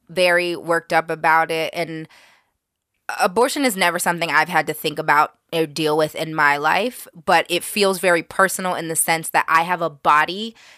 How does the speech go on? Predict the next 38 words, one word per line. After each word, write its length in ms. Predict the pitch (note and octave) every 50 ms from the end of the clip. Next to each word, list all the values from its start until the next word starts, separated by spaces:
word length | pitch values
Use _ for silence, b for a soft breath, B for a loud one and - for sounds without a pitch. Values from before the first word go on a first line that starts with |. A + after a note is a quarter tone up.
| B B
that 240 | - F3 D#3 - -
could 300 | - - A3+ G3+ F#3 E3+
produce 680 | - - F#3 F3 D3+ E3 F3 F#3 F3 - - - - - _ _ _ _
a 60 | -
child, 720 | F3 - - F3+ D#3+ D3+ D3 D#3 D#3+ F3 G3+ A3 A#3 A3 B B B B B -
and 100 | E3 F#3
I 100 | F3 - -
also 280 | F3+ G3 F#3+ - A3+
have 180 | G#3+ G#3+ G#3 G3+
a 60 | G#3
body 320 | F#3+ F#3 G3 F#3+ G3 G#3+ G#3+
that 160 | F#3+ F3 D3+
is 160 | E3+ E3+ E3+
in 120 | E3+ E3 D3+
constant 880 | - - - - G#3 G3 G3 G#3 G3+ - - - A3+ G#3+ A3 G#3+ - - - -
danger 480 | D#3 - E3+ E3 E3+ F3 F3+ F3 F3+ E3+
and 220 | A#2+ D#3 D#3+ D#3+
fear 460 | - - - - F#3 E3+ E3+ E3+ E3+
of 260 | E3 - E3 D3+ D3 C#3
being 380 | E3 D#3+ D#3+ D#3+ D#3 D#3 D3 -
violated 880 | D#3+ D3+ - C#3 C#3+ D#3+ D#3+ D#3+ E3 D#3+ E3 E3 E3 E3+ E3+ F3 E3+ - _
and 440 | - F3+ F3+ E3+ E3 E3 D#3+ E3 B B B B B
having 260 | - F#3 F3+ F3 E3
my 140 | F3 E3 D#3+
rights 340 | D#3 D#3 E3+ E3 D#3+ -
taken 300 | - - F#3+ E3+ - F3+
away 180 | F3 E3 E3+ E3+ E3+
to 120 | - -
do 240 | D#3+ D3 - F#3 F3
what 160 | E3 E3 F3 D#3+
I 80 | D#3+ D#3
want 280 | D#3 D#3+ D3+ D3+ D3 -
to 100 | - E3
do 160 | D3+ E3 D#3+
with 180 | D#3+ D#3+ -
my 140 | - D#3 D#3 -
own 280 | - D#3 D#3+ D#3 D#3+
body, 520 | D3+ D#3+ C#3+ C#3 C#3+ D3+ E3+ G3 A3 A#3